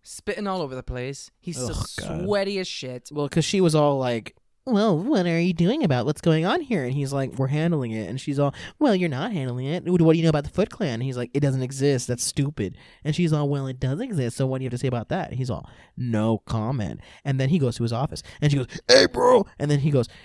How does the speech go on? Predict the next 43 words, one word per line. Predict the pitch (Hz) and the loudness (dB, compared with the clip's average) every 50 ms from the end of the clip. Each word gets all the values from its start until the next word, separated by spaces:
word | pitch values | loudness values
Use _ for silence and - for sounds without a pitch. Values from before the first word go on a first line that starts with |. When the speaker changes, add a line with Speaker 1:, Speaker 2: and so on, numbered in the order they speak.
| - 120 | -14 -6
Speaker 2:
she | - 151 | 2 2
goes, | 139 123 - - - - | 2 2 2 -6 -2 2
"Time | 165 156 147 151 151 143 | 4 4 4 4 2 2
me." | 131 123 120 - _ _ - | 0 -2 -4 -6 _ _ 2
And | 143 147 | 4 4
he | 147 139 | 4 6
goes, | 131 127 120 127 - _ - | 4 4 2 2 0 _ 2
"Okay." | 147 135 143 120 113 113 - - _ | 2 4 4 0 0 0 -4 -10 _
And | - 139 | -2 0
then | 139 139 | 2 2
he | 151 | 6
goes | 143 151 147 | 6 6 6
into | 143 139 139 | 6 4 4
the | 139 | 4
office. | 135 143 143 135 131 | 4 6 4 4 4
And | - 147 | 4 4
then | 151 147 | 4 4
they're | 131 | 2
spitting, | 113 - - 151 160 156 135 | 0 4 4 4 4 4 2
blah, | 120 120 117 | 0 0 2
blah, | 127 143 | 2 2
blah, | 135 131 123 | 2 2 2
blah, | 135 131 | 2 0
blah. | 127 139 139 156 165 151 165 - - - _ | 2 2 2 4 4 2 2 0 -6 -14 _
And | - 135 135 135 | -6 -4 -2 0
then | 135 131 131 131 123 - _ _ | 0 0 0 -2 -4 -10 _ _
she | - - - - - - - - 127 135 | -6 -4 -4 -4 -4 -4 -4 -2 -2 0
leaves | 165 233 202 135 135 | 2 2 2 0 -2
because | - - 120 - 123 117 117 131 - | -4 -4 -2 0 0 0 0 -2 -8
he's | - - - 143 135 120 | -14 -6 -2 0 0 2
like, | 117 117 123 156 233 | 0 -2 -2 -2 0
"You | 403 466 - - | 0 0 6 6
tell | 508 494 453 415 | 6 6 6 6
me | 427 440 | 4 4
how | 427 427 | 4 4
to | 392 359 | 2 6
do | 330 403 440 403 | 8 8 8 8
my | 427 427 403 | 6 4 4
job." | 302 240 370 415 415 440 427 427 403 392 - - _ _ _ - | 4 6 6 6 6 6 4 2 0 -2 -8 -18 _ _ _ -20
Speaker 1:
It's | 185 - | -14 -14
a | 226 180 | -12 -10
very | 190 226 269 302 320 294 | -10 -10 -10 -10 -12 -12
typical | - - 190 175 - 190 - - 156 143 139 131 127 | -10 -12 -12 -10 -10 -16 -12 -10 -8 -8 -8 -8 -10